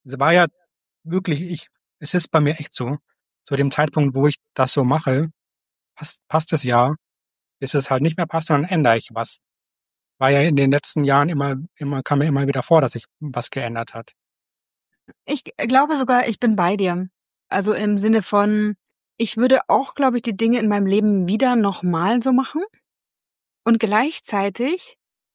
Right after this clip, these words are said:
Speaker 2: wäre ich heute woanders, wenn ich's früher anders gemacht hätte und wären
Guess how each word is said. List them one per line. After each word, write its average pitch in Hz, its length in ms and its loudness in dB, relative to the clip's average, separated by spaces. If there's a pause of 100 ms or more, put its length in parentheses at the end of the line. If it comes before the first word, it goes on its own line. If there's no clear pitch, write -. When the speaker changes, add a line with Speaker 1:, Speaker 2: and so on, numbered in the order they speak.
(480)
Speaker 2:
wäre 254 460 0
ich 247 260 -2
heute 269 440 2
woanders, 269 760 0 (100)
wenn 214 240 0
ich's - 340 -6
früher 247 400 2
anders 208 300 0
gemacht 190 400 -4
hätte 294 240 -6 (540)
und 220 180 2
wären 247 240 2